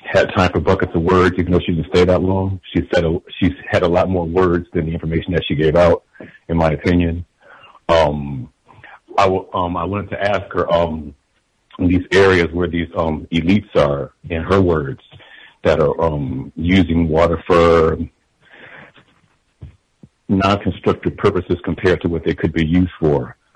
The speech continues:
Um, it, do, does the water have the same amount of pollutants in it where the urban people live at? Um, that's what I'd like to ask her. Um, <clears throat> I would, um, maybe possibly give a little,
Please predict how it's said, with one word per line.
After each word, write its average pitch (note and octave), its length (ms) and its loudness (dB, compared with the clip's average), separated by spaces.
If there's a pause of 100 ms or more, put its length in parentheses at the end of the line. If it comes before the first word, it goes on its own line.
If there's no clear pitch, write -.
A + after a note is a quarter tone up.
(280)
Um, E2 340 2
it, F2+ 220 2 (300)
do, G2 160 4 (380)
does G2 200 2
the F2 80 2
water G#2 380 4
have F2 460 -2
the D#2+ 120 -8 (140)
same G2 220 0
amount F#2 440 0
of D#2 200 -2
pollutants F2+ 560 -2
in - 160 -2
it - 140 -6 (580)
where E2+ 360 2
the D2+ 320 -4
urban F#2+ 300 0
people C#2 320 -8
live C2+ 180 -10
at? A#1+ 220 -14 (920)
Um, C#2+ 300 -6
that's D#2 240 -6
what E2 100 0
I'd D#2 100 0
like D#2+ 180 -2
to D#2+ 160 -2
ask E2+ 300 0
her. E2 260 0
Um, D#2+ 600 2
<clears throat> C3+ 420 4 (880)
I F2 80 2
would, G2+ 400 4
um, D#2+ 500 0 (240)
maybe E2+ 240 0
possibly E2+ 400 -2
give F2+ 160 -4
a - 20 -10
little, F2 300 -8